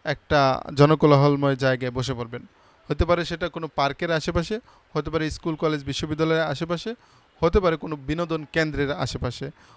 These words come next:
হয়তো বা কোনো বাজারের আশেপাশে, অথবা কোনো মোড় বা জনকোলাহল রয়েছে, এরকম জায়গায় আপনাকে দোকান নিতে হবে।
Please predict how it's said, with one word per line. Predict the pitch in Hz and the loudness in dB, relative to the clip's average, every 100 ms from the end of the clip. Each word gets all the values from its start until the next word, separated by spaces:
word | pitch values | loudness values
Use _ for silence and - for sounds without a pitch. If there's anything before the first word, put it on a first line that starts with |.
| _ | _
হয়তো | 147 151 180 | -2 0 2
বা | 175 | 2
কোনো | 170 156 | 0 -4
বাজারের | 135 147 147 160 156 | 2 2 4 2 0
আশেপাশে, | 151 127 135 127 147 | -2 -6 -6 -8 -8
অথবা | 165 135 139 135 123 - _ _ _ | -8 -6 -4 -4 -6 -14 _ _ _
কোনো | - 160 156 | -2 0 0
মোড় | 151 139 165 190 170 185 _ _ - | -2 0 4 4 2 -6 _ _ -20
বা | 165 139 135 135 139 - | -2 2 4 2 -2 -4
জনকোলাহল | 147 165 170 175 165 165 | 0 0 2 2 4 4
রয়েছে, | 151 143 - | 4 2 0
এরকম | 185 175 170 147 156 135 | -4 -2 0 0 0 -2
জায়গায় | 127 120 120 | -4 -4 -4
আপনাকে | 117 127 117 190 - _ _ - | -6 -8 -8 -10 -12 _ _ 0
দোকান | 151 156 139 | 0 2 -2
নিতে | 123 117 | -4 -8
হবে। | 113 | -10